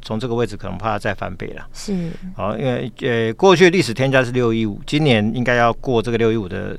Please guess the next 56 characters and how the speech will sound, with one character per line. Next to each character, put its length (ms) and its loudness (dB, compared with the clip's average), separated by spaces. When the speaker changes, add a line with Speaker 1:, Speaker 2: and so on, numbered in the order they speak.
Speaker 1:
这 140 -8
个 80 -4
新 180 -2
高， 180 2
应 80 -2
该 80 0
不 120 -6
是 120 -8
问 200 -2
题。 180 -10
而 60 -2
且 200 0
前 180 2
两 80 2
天 100 6
我 80 6
们 220 4
说 340 4
金 160 4
立 140 4
科 400 2
跟 220 2
聚 100 -4
友 140 0
科 340 -2
Speaker 2:
嗯。 220 0
Speaker 1:
会 120 2
先 880 6
追 320 6
赶 340 2
智 240 -2
原 160 -2
的 80 -4
股 160 -12
价， 220 -4
Speaker 2:
有。 160 -8
Speaker 1:
再 280 6
去 260 2
追 360 4
爱 240 0
普。 220 -14
Speaker 2:
有。 380 -4
Speaker 1:
昨 160 6
天 320 8
金 160 6
立 40 4
科 160 6
就 120 2
超 180 6
过 240 4
智 200 -2
原 200 -4
了， 80 -8
Speaker 2:
嗯。 220 6
Speaker 1:
今 80 8
天 300 6